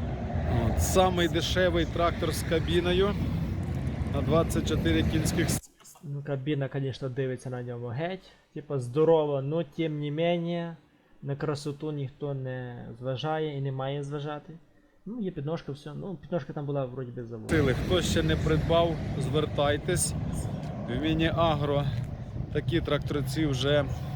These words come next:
Speaker 1: в наявності. От.
Speaker 2: Ще одне, що немаловажно.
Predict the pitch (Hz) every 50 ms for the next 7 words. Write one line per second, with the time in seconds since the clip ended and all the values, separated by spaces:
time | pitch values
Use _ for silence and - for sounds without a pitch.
0 | - - - - - - - - - - - 127 147 151 147 143 147 143 143 139
1 | 147 147 147 - - - - 180 185 185 175 - - - - - - - - -
2 | - - - - - - - - - - - - - - - - - - - -
3 | - - - - - 165 165 160 156 151 151 - - - - - - - - -
4 | - - - - - - - - - - - 226 214 190 165 160 151 143 143 123
5 | 117 113 117 - - - 175 180 175 175 170 170 165 156 143 123 113 107 110 110
6 | 113